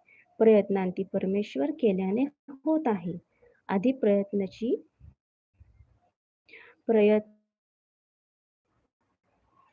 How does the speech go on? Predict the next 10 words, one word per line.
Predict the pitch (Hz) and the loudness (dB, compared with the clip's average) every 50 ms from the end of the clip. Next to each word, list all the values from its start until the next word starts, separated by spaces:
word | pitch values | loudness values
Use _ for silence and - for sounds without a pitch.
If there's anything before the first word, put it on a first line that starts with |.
| _ _ _ _ - _ _ _ 906 906 _ _ _ _ _ _ 960 932 906 906 _ _ _ _ _ _ _ _ _ _ _ _ _ _ _ | _ _ _ _ -20 _ _ _ _ _ _ _ _ _ _ _ _ _ _ _ _ _ _ _ _ _ _ _ _ _ _ _ _ _ _
"सदैव | - - 262 247 220 247 262 262 277 | -2 4 4 6 8 8 6 6 6
हसत | 294 277 269 240 - - 226 226 185 | 2 0 0 -2 0 0 0 2 2
रहा, | - 214 208 208 208 196 202 214 233 - - _ _ _ | 2 2 4 2 2 2 0 0 -2 -4 -8 _ _ _
क्षणभर | - - - - 226 226 214 190 196 190 | -16 -6 0 2 4 4 4 2 2 0
हसा, | 185 180 175 190 175 175 - - 180 202 | 0 0 -2 -6 -6 -6 -6 -4 -4 -4
तुम्ही | 214 - _ - 226 208 208 214 226 | -6 -8 _ -2 0 0 0 0 0
हसता | 190 190 - - - - 220 180 208 - - _ _ _ _ - - | -2 -2 -4 -12 -8 -6 -6 -6 -6 -8 -16 _ _ _ _ 2 4
हे | 254 247 | 6 6
बघून | 214 214 202 175 165 170 170 180 202 - _ _ _ _ _ _ _ _ - | 6 6 2 2 0 -2 -4 -4 -6 -8 _ _ _ _ _ _ _ _ -6
इतरही | 247 226 - 262 262 269 262 311 370 | -4 0 2 2 2 2 0 -2 -4